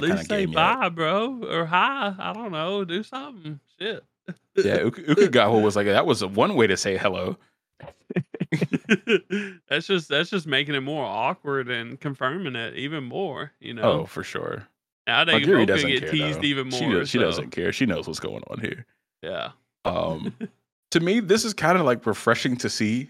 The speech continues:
Speaker 2: Uh, I am thirty years old, and dating is very much more pointed than this.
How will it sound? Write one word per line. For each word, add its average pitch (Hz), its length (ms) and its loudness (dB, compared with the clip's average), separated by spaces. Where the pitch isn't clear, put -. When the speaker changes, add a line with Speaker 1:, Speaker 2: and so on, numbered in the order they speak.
Speaker 2:
Uh, 95 340 4
I 220 120 4
am 107 120 2
thirty 113 320 4
years 104 240 2
old, 104 340 4
and 95 200 -4
dating 123 320 2
is 95 120 0
very 98 360 2
much 127 260 0
more 117 160 4
pointed 101 580 0
than 80 200 -2
this. - 340 -8